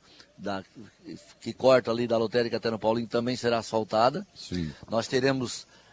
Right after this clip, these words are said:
Speaker 1: é, a, aqui um, algumas reformas lá embaixo do palco, onde tem os banheiros pra frente. Um lado será a, o, o centro de apoio ao turista e o outro lado vai ser, onde é outro banheiro, será o,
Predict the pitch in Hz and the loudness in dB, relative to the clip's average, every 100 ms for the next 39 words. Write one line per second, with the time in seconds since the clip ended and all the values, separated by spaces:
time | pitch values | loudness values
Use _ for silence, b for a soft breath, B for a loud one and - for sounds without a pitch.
0 | b 101 92 101 101 101 - 143 135 90 | b -10 -6 -6 -4 -4 -4 0 0 -2
1 | _ b b - 107 110 104 107 107 113 | _ b b -12 -10 -10 -12 -6 0 0
2 | 123 139 107 127 113 120 127 123 107 - | 2 0 0 -2 -2 2 2 2 -4 -2
3 | 113 139 131 131 127 117 - 127 123 123 | 2 4 6 6 4 0 8 8 8 4
4 | 117 123 127 107 120 123 120 - _ _ | 2 2 0 0 -4 -4 -6 -8 _ _
5 | 113 117 - 127 117 - 127 127 123 113 | -2 -2 0 -4 -4 -4 4 6 6 4
6 | 120 117 110 - b b b _ - 98 | -4 -4 -4 -8 b b b _ -10 -8
7 | 101 104 101 98 - 151 151 131 127 127 | -8 -8 -12 -14 -6 -4 -4 0 0 0
8 | 127 113 120 143 151 - 127 131 120 127 | -4 -2 -4 -4 -6 -4 -2 -2 2 2
9 | 117 120 113 123 120 113 113 117 110 117 | 2 -4 -4 -4 -4 -2 0 -2 -2 -2
10 | 113 107 117 117 113 | -2 -4 -2 -2 -2